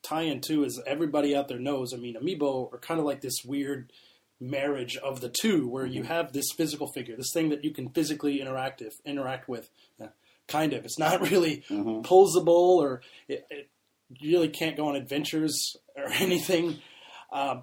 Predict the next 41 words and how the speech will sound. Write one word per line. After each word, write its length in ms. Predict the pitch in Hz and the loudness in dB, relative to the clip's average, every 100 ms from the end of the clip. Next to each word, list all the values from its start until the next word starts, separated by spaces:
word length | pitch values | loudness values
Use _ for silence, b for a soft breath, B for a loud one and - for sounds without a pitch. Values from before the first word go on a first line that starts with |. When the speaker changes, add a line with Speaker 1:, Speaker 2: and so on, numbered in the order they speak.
| - | -4
Speaker 2:
Yeah. 260 | 117 - - _ - | -4 -4 -10 _ 2
Speaker 1:
but, 340 | 190 170 - - | 4 4 0 -4
you 120 | 185 | -2
know, 360 | 123 113 127 - _ _ _ 165 | -2 -4 -10 -18 _ _ _ 0
with 200 | 180 180 | 0 2
the 140 | 175 | 2
idea, 640 | 143 135 196 202 123 120 117 | 2 0 0 2 2 0 -4
and 220 | 135 127 | -8 -10
we're 160 | 147 165 | -2 0
not, 240 | 160 147 - | 0 -2 -6
I'm 120 | 170 | -2
not 180 | 170 160 | -2 -2
saying 260 | 170 156 | -2 0
that 100 | 143 | -2
this 160 | 143 131 | -4 -8
is 140 | 127 - | -8 0
fully 240 | 147 131 | 0 0
realized 460 | 151 208 139 120 123 | 0 2 2 -2 -6
yet, 160 | 117 | -10
but 80 | 123 | -8
the 100 | 131 | -6
idea 300 | 127 190 240 | -4 0 2
is 220 | 127 131 | 2 -2
that 180 | 127 123 | -6 -8
these 320 | 160 185 180 | -8 -6 -2
little 160 | 160 160 | 0 -2
characters 540 | 160 165 165 - 120 | 0 2 2 0 -10
are 40 | 120 | -4
gonna 160 | 156 135 | -4 2
go 160 | 165 | 2
with 300 | 151 165 185 | 4 2 0
you 200 | 135 127 | -6 -6
in 160 | 123 170 | -4 -2
your 160 | 165 143 | 0 -2
adventures 500 | 123 160 156 135 - | -2 -2 -2 -8 -4
in 160 | 175 165 | -4 0
your 120 | 147 | 0
video 320 | 151 156 135 | 0 -2 -2
games 360 | 117 101 104 123 | -4 -12 -14 -12
and 180 | 127 | -6
do 380 | 131 156 151 147 | 2 6 6 2